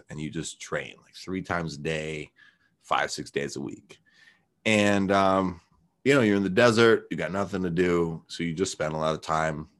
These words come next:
training, sleeping, eating, right, and getting really focused on you. And I always kinda kept a notebook and a journal because I felt like I learned more about myself in fight camp than I would doing anything else.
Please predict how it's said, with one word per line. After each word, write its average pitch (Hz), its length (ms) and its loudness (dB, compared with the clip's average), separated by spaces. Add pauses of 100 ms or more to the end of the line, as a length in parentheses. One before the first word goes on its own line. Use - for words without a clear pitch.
(500)
training, 127 420 -2
sleeping, 95 640 -4 (240)
eating, 82 520 -4
right, - 300 -6
and 62 220 -14
getting 85 240 0
really 85 160 -2
focused 92 420 -4
on 73 140 -8
you. 73 260 -10 (1900)
And 110 280 6
I 113 120 6
always 113 160 4
kinda 110 260 -2
kept - 220 -2
a 92 40 -2
notebook 95 500 2
and 82 120 0
a 82 40 0
journal 87 380 0
because 82 320 -2
I 82 60 -6
felt 139 260 0
like 110 140 -2
I 95 80 -4
learned 95 400 2
more 92 280 4
about 82 340 2
myself 78 680 -4 (180)
in 85 140 0
fight 90 280 -2
camp 110 340 -4
than 78 160 -8
I 76 120 -8
would 78 420 0 (320)
doing 80 240 -4
anything 78 380 -6
else. - 360 -14